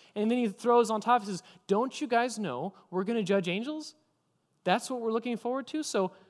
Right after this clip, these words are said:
if you guys can't get this <laughs> sorted out between yourselves, you're not gonna be ready for that responsibility." I think it's interesting because you always see in the Old Testament, and even in the New Testament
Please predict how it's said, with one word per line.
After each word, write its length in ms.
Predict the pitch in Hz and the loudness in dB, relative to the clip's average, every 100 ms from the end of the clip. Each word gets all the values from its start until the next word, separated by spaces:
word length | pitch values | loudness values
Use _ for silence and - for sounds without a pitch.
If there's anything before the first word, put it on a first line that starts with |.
| _ _ _ | _ _ _
if 80 | 202 | -6
you 80 | 254 | 2
guys 200 | 302 220 | 2 2
can't 240 | 240 226 | -4 -2
get 160 | 170 190 | -4 -2
this 420 | 302 - - - | -4 -4 -12 -16
<laughs> 40 | |
sorted 500 | - - 190 - 233 | -12 -2 0 4 4
out 260 | 160 160 180 | 4 2 0
between 340 | 170 160 185 | -4 -4 -4
yourselves, 560 | 165 135 254 247 175 - - _ | -6 -2 2 2 0 -6 -16 _
you're 80 | 254 | -4
not 140 | 269 247 | -2 -2
gonna 160 | 233 | -4
be 140 | 190 185 | -2 0
ready 280 | 240 294 | 0 0
for 140 | 196 165 | -2 0
that 240 | 208 311 | 2 2
responsibility." 840 | - - 151 156 117 123 113 107 - _ _ _ _ _ _ _ _ _ _ _ _ _ _ _ _ _ _ _ _ _ _ _ _ _ _ _ _ _ _ _ _ _ _ _ _ _ _ _ _ _ _ - | -2 -6 -4 -4 -6 -8 -8 -10 -18 _ _ _ _ _ _ _ _ _ _ _ _ _ _ _ _ _ _ _ _ _ _ _ _ _ _ _ _ _ _ _ _ _ _ _ _ _ _ _ _ _ _ -2
I 120 | 185 | 0
think 180 | 277 262 | 0 -2
it's 120 | 226 | -2
interesting 260 | 226 175 | -2 -4
because 320 | 139 143 175 160 | -6 -2 -2 -2
you 80 | |
always 520 | - 185 226 240 226 - | 0 4 4 2 -2 -4
see 400 | - 196 160 151 | -4 -2 -2 -2
in 100 | 156 | -6
the 100 | 156 | -4
Old 260 | 175 196 | -2 -2
Testament, 560 | 160 123 - 110 110 - | -2 -6 -6 -14 -14 -4
and 100 | 190 | 0
even 260 | 247 277 240 | 0 0 -2
in 140 | 233 | -2
the 60 | 214 | -2
New 140 | 240 | -2
Testament 460 | - 170 - 139 | -2 -2 -4 -10